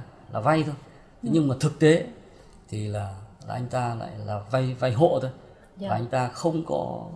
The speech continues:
Speaker 1: không có sử dụng cái tài sản mà vay,
Speaker 2: Ừ.
Speaker 1: đấy, mà do cái người em trai đấy mà là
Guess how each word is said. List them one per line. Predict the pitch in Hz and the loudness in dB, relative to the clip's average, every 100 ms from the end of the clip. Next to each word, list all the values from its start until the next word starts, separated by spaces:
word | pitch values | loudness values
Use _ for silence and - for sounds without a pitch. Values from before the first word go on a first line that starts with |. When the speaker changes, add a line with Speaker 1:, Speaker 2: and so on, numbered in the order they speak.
| - - - - | -16 -20 -20 -2
Speaker 1:
không | 170 165 | 2 2
có | 185 | 2
sử | - 117 117 | 4 4 6
dụng | 180 180 - - - | 4 2 -12 -20 -8
cái | - | 0
tài | 170 135 | 6 6
sản | 110 117 95 - - - | 6 0 -4 -12 -18 -8
mà | 107 | 0
vay, | 113 147 139 - - - - | 6 4 4 -10 -20 -20 -10
Speaker 2:
Ừ. | 226 | -6
Speaker 1:
đấy, | 113 - 117 | -6 -6 -4
mà | 113 120 117 | 2 4 6
do | 139 131 | 4 4
cái | 143 | 2
người | 131 | 0
em | 123 131 | 0 0
trai | 160 143 135 | 2 4 2
đấy | 143 | -2
mà | 143 | -2
là | 113 | -2